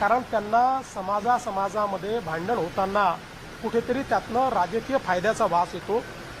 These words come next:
आम्हाला राजकीय फायदा करून घ्यायचा नाही, आम्हाला सगळे समाज सांभाळायचे आहेत.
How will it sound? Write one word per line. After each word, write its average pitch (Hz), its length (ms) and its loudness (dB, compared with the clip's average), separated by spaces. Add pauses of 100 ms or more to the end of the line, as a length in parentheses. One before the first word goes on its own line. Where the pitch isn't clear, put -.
(100)
आम्हाला 233 320 2
राजकीय 208 420 -4
फायदा 190 320 -2
करून 214 260 -6
घ्यायचा 170 320 -4
नाही, 214 160 2
आम्हाला 208 280 2
सगळे 220 340 2
समाज 226 360 2
सांभाळायचे 190 500 0
आहेत. 151 120 -8